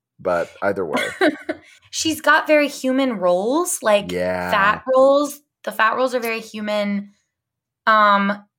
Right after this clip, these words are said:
Speaker 1: and she's got, like, a nasty mucus drip
Speaker 2: Yeah, some steamy
Speaker 1: coming
Speaker 2: gamma
Speaker 1: from her
Speaker 2: drips.
Speaker 1: nose.
Speaker 2: Yeah, that is, I, I think that's kind of the,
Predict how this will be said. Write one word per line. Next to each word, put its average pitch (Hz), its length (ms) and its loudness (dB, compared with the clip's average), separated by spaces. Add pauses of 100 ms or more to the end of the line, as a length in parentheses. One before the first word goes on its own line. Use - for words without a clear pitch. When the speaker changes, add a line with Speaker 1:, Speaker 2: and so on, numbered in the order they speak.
(120)
Speaker 1:
and 226 260 0
she's 208 240 -6
got, 233 340 2
like, 208 200 -6
a 190 320 0 (100)
nasty 185 1200 -4 (800)
mucus 196 680 -2
drip 180 460 -2 (160)
Speaker 2:
Yeah, 85 520 -4
some - 200 -14
steamy - 140 -12 (140)
Speaker 1:
coming 190 120 -4
Speaker 2:
gamma 190 120 -10
Speaker 1:
from 180 140 -6
her 175 160 -8
Speaker 2:
drips. - 280 -12
Speaker 1:
nose. - 380 -18 (420)
Speaker 2:
Yeah, 117 360 0
that 180 260 0
is, 254 280 -4
I, 151 100 0 (100)
I 190 80 2
think 311 200 -8
that's 269 200 0
kind 196 200 -2
of 160 60 0
the, 135 160 4